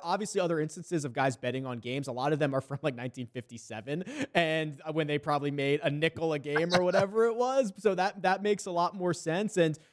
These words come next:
uh, so we're not necessarily in complete uncharted territory, but as, as we game this out, I, I like the, I like the path that you went down. Calvin Ridley's still very much going to be a commodity when he comes back to the game.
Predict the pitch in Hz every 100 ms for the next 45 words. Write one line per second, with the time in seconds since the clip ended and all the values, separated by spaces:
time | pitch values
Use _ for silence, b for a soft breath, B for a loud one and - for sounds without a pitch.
0 | b - 156 165 190 202 254 262 214 226
1 | 214 190 190 165 156 - - 190 226 -
2 | 190 202 180 196 202 196 185 - 185 214
3 | 220 262 196 180 220 - 196 240 202 269
4 | 175 208 226 202 208 180 143 123 156 170
5 | 165 165 190 240 214 196 175 170 233 -
6 | 220 202 160 156 170 156 139 143 131 -
7 | b b 180 226 254 208 175 - 202 214
8 | 190 180 170 165 175 156 143 156 151 160
9 | 160 143 139 135 - 147 143 143 127 131
10 | 123 139 139 143 139 123 135 127 - -
11 | 131 123 - 139 139